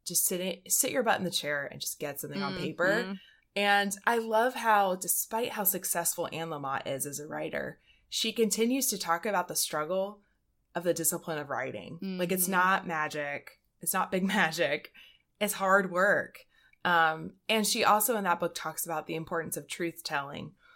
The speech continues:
Speaker 1: And I love this quote. She says,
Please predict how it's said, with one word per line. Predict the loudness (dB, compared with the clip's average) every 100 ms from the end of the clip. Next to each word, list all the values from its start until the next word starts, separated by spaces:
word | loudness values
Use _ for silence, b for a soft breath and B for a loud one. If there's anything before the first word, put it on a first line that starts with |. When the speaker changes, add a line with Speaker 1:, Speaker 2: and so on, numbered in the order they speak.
| b b
Speaker 1:
And | -2 0
I |
love | 0 0 2 4 2 -2 -12 _ -4
this | 2 2 2
quote. | -2 -4 -4 -4 -8 _ _ _ _ -6
She | -4 -2 -2
says, | 0 2 4 2 0